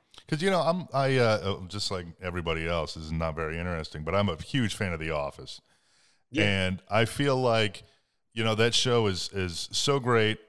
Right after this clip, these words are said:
Speaker 1: Um, and a lot of people that, you know, were too young or whatever to watch it when it was on, they watch it now. But I feel like that's also a show, uh, not the whole show, ma-, mainly, you know, the character of Michael Scott,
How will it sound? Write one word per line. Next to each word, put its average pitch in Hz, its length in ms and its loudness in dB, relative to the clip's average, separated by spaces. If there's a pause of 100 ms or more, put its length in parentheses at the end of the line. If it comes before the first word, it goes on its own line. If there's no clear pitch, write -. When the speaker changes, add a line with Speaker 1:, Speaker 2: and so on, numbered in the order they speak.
(100)
Speaker 1:
Um, 90 600 0
and 98 340 -2
a 101 280 -2
lot 120 260 4
of 143 80 -2
people 113 580 -2 (880)
that, 104 180 0 (120)
you 110 140 0
know, 90 480 0 (380)
were 90 200 0 (260)
too 113 160 0
young 107 300 4
or 98 60 4
whatever 95 300 2
to 95 40 2
watch 92 260 2
it 107 40 -4
when 95 140 -2
it 85 60 -2
was 82 260 -6
on, 120 340 4
they 98 140 0
watch 92 340 2
it - 120 -6
now. 110 440 2 (600)
But 120 320 2
I 110 80 2
feel 131 260 -2
like 120 220 0
that's 110 240 0
also 110 380 0
a 101 40 0
show, 101 680 0 (420)
uh, 90 320 0
not 196 220 4
the - 80 2
whole 139 160 4
show, 131 120 -2
ma-, 147 260 0
mainly, 139 340 4
you 110 160 2
know, 104 100 4
the 98 80 -2
character 123 560 0
of 90 80 -4
Michael 98 320 2
Scott, 80 460 -2